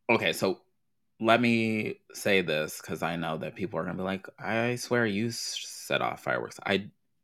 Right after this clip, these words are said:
do, but it's usually not these big, uh, they're, like, the ones that, like, when you go to the, the parks and watch people,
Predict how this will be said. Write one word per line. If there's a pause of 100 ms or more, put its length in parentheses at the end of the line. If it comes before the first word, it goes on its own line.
(200)
do, (480)
but
it's
usually
not (260)
these (240)
big, (800)
uh, (1400)
they're,
like,
the
ones
that,
like,
when
you
go
to
the,
the
parks
and
watch
people,